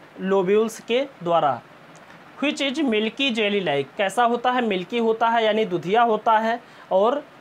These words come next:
कैसा होता है? जेली लाइक substance होता है। It makes about thirty percent part of semen, Semen का ये जो है thirty percent part बनाता है।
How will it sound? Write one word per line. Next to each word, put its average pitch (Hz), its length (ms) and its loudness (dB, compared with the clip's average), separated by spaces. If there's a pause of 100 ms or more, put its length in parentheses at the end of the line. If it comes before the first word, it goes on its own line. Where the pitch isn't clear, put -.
(140)
कैसा 202 240 0
होता 220 300 2
है? 233 140 0
जेली 208 320 0
लाइक 214 340 0
substance 208 640 -2 (140)
होता 175 280 0
है। 131 200 -10 (1700)
It 262 160 -4
makes 240 720 -2
about 214 480 2 (440)
thirty 226 420 0
percent 226 380 0 (600)
part 226 300 2
of 226 280 0
semen, 156 300 -2
Semen 233 440 0
का 269 160 0
ये 254 200 0
जो 247 140 -2
है 247 120 -2
thirty 240 440 -4
percent 220 380 -4
part 214 280 0 (160)
बनाता 151 420 -2
है। 117 180 -8